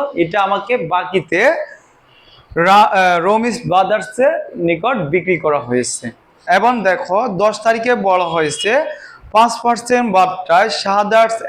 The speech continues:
and কোং এর নিকট ন হাজার টাকার পণ্য বিক্রয়। তার মানে আমি পাঁচ পার্সেন্ট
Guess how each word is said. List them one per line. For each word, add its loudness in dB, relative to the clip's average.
and 0
কোং 2
এর 0
নিকট 2
ন 4
হাজার 2
টাকার 0
পণ্য 2
বিক্রয়। -2
তার 4
মানে 0
আমি 0
পাঁচ 0
পার্সেন্ট 0